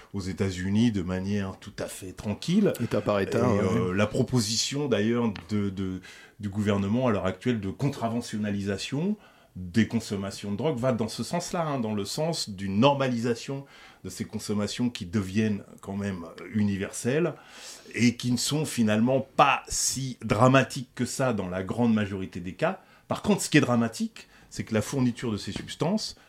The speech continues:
Speaker 1: sont vouées à des personnes vulnérables en situation, euh, de chômage, de crise, qui sont victimes de multiples discriminations.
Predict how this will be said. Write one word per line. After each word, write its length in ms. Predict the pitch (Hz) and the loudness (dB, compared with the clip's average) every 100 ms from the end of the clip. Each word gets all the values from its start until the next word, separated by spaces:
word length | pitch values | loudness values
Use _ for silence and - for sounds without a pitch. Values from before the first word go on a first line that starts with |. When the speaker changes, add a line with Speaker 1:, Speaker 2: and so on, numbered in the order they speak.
| - _ | -20 _
Speaker 1:
sont 420 | - - 156 190 - | -6 -2 -2 -4 -8
vouées 680 | 113 95 107 113 143 214 - - - - _ | -8 -2 4 6 6 4 -2 -18 -16 -18 _
à 400 | 92 104 151 - | -2 0 -2 -4
des 220 | - 90 101 | -8 -4 -2
personnes 520 | 95 - - 123 147 - | -4 -6 0 0 0 -8
vulnérables 800 | 95 101 98 90 95 139 156 - | -4 -2 -2 -2 -2 -4 -6 -8
en 140 | - 104 | -8 -8
situation, 840 | - - 104 95 - 104 107 110 - | -8 -8 -8 -8 -10 -6 -4 -6 -8
euh, 320 | 101 101 107 | -8 -6 -6
de 200 | 101 110 | -2 -4
chômage, 720 | - 98 92 95 117 139 135 - - - | -2 -6 -4 -2 -2 -2 -6 -16 -20 -16
de 160 | 92 98 | -6 -4
crise, 480 | 98 - 110 139 139 - - - | -4 -2 -2 -2 -4 -12 -20 -14
qui 140 | - | -6
sont 180 | 95 110 | -2 0
victimes 460 | 101 110 - 127 117 | 0 0 0 2 4
de 120 | 101 | 2
multiples 600 | 98 113 165 - 170 139 | 2 4 4 2 -6 -4
discriminations. 880 | 110 123 - 113 107 90 - 113 147 | -4 -6 -2 0 2 -2 -6 -8 -8